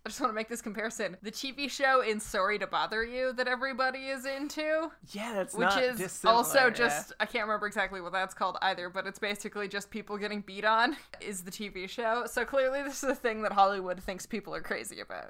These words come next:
Speaker 1: I guess Boots Riley isn't really Hollywood, but you know what I mean. So yeah, they get the slot because the teachers union has gotten that show canceled. <laughs>
Speaker 2: Yes.
Speaker 1: And they have, like, a two-hour block dedicated to it in a week.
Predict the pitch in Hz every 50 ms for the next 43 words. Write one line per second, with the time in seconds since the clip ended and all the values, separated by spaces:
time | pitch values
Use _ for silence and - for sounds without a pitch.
0 | - - - 226 233 196 190 - 190 175 - 170 - 110 110 98 - - - -
1 | - 180 - - 101 107 117 - 123 202 - 185 - - 233 220 202 180 175 -
2 | 151 120 92 76 69 - - - - - - 311 277 226 208 190 180 180 175 208
3 | 208 196 226 247 247 - - 240 - - 233 202 202 202 - - - 220 - -
4 | 233 202 196 196 190 185 170 - - - 220 208 196 - 214 202 202 202 196 190
5 | 190 190 190 196 196 208 202 185 180 180 196 185 185 - - 185 185 190 180 -
6 | - - 202 190 190 208 220 175 185 185 - 202 220 349 320 - - - - -
7 | - - - - - - - 185 170 202 202 202 208 214 226 220 214 208 214 220
8 | 226 214 - - 240 220 208 208 202 196 196 190 196 202 202 190 180 180 - -
9 | 185 175 185 185 - 190 180 175 180 175 - - 185 180 175 175 - - 185 175
10 | 175 160 151 127 117 - - -